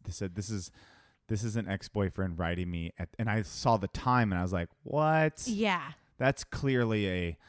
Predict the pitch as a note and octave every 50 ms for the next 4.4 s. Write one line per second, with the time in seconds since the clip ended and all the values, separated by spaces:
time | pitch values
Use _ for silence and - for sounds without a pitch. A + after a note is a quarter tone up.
0 | - - _ _ - - C#3+ C#3+ C#3 B2+ A#2 A2 - - C#3 C3 A2+ B2 G#2+ F#2
1 | D#2 E2+ D#2+ D#2+ D#2+ D#2+ D2+ D2+ D2+ D#2 E2+ E2+ _ _ - _ _ - A#2 C3
2 | G#3+ F#3+ D3 C#3 A#2 A#2 - - A2+ G#2 F#2 F2 - - - G#2+ G#2 G2+ G2 -
3 | - E2+ D#2 D2+ D2+ D#2+ F2+ _ _ - A2+ A#2+ A2+ G2+ G2+ G2+ F2 - - -
4 | G#2+ F#2+ F2 D#2 C#2+ C2+ C2